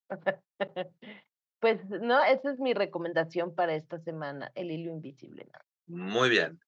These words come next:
Speaker 2: Entonces, mi última recomendación es que sigan a Mónica Jane en sus redes sociales como Comedia con H.
Speaker 1: Y a Martín León lo encuentran como Minton Arel en todas las redes sociales.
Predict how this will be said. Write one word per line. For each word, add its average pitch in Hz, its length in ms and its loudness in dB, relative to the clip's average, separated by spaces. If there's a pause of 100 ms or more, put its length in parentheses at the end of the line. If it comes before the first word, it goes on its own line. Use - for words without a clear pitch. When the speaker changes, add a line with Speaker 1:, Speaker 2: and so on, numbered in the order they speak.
(340)
Speaker 2:
Entonces, 151 200 4
mi 170 60 8
última 202 240 8
recomendación 123 540 6
es 113 180 2
que 120 120 2
sigan 110 340 6
a 107 80 4
Mónica 135 580 4
Jane 104 460 2 (400)
en 110 240 2
sus 110 160 4
redes 117 220 8
sociales 104 440 2
como 92 480 -4
Comedia 123 600 6
con 101 180 2
H. 104 400 2 (840)
Speaker 1:
Y 285 100 -2
a 320 380 8
Martín 233 640 2
León 185 360 6
lo 180 80 -2
encuentran 185 720 0
como 180 500 0
Minton 208 480 0
Arel 202 260 6
en 170 140 0
todas 175 180 4
las 165 160 2
redes 165 260 0
sociales. 170 680 -4